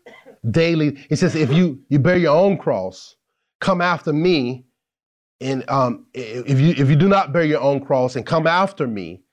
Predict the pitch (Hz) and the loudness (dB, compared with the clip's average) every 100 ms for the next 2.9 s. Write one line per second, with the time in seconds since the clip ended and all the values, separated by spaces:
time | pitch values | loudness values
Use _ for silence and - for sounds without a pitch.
0 | _ - - _ - 165 151 139 135 113 | _ -20 -20 _ -2 -2 0 -4 -6 -8
1 | - - - - - 131 117 156 180 160 | -8 -20 -20 -20 -12 -8 -2 0 0 -2
2 | 131 135 135 120 113 107 117 104 101 | -4 -4 -2 -2 -4 -4 -10 -10 -12